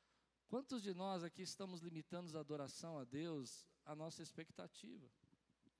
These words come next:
Se Deus me der um marido, eu adoro. Se Deus abençoar a minha vida, se Deus me der um emprego. Mas não é assim que o mundo funciona. O mundo espiritual, o relacionamento com Deus não funciona assim.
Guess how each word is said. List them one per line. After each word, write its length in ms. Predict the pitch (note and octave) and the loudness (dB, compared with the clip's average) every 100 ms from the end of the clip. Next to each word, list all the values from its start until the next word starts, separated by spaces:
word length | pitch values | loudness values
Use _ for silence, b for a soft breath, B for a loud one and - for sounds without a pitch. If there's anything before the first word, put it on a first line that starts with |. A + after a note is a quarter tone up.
| - - _ _ _ _ _ _ _ _ | -20 -20 _ _ _ _ _ _ _ _
Se 160 | D3+ | -10
Deus 260 | C3 C#3+ C3+ | 0 2 2
me 120 | D3 | -2
der 160 | C#3 C#3 | -2 -2
um 80 | C#3 | -2
marido, 480 | C#3 C#3 C3+ C#3 C#3 | -4 -4 -4 -2 -2
eu 140 | C#3 | -2
adoro. 480 | C3 C3+ C3 C3 B2+ | -2 -2 -2 -2 -6
Se 160 | - | -8
Deus 420 | B2+ C3 C3 - - _ B B B _ - - | -6 -6 -6 -10 -16 _ B B B _ -16 -10
abençoar 500 | B2+ C3+ C3 - C3+ | -6 -4 -4 -4 -4
a 20 | |
minha 140 | C3+ | -4
vida, 220 | B2 C#3 | -4 -4
se 120 | B2+ D3 | -6 -6
Deus 200 | D3+ C#3 | -6 -4
me 80 | |
der 100 | C#3 | -4
um 60 | C#3+ | -2
emprego. 680 | C#3 - C#3 C#3+ C#3 C3+ C3 _ _ B B B - | -4 -6 -4 -2 -4 -8 -14 _ _ B B B -6
Mas 140 | F#3+ | -2
não 120 | G#3 | 0
é 60 | A3+ | 0
assim 320 | F#3 - A3 | 0 -2 -4
que 120 | A3 | -4
o 60 | F#3 | -4
mundo 240 | F3+ G3+ | -4 -6
funciona. 540 | - F3+ - G3 G3+ D3+ | -6 -8 -6 -2 -2 0
O 20 | |
mundo 160 | E3 F3+ | -2 -4
espiritual, 500 | - F#3 - F3+ F#3+ | -4 -4 0 2 2
o 40 | |
relacionamento 560 | F#3 - F#3+ F#3 G3 - | 0 -2 -2 -2 -4 -6
com 120 | E3+ | -2
Deus 200 | F#3 F#3 | 0 0
não 80 | F#3+ | -4
funciona 400 | F3+ - F#3+ F3+ | -6 -4 -4 -4
assim. 360 | - F3+ F#3 | -6 -10 -12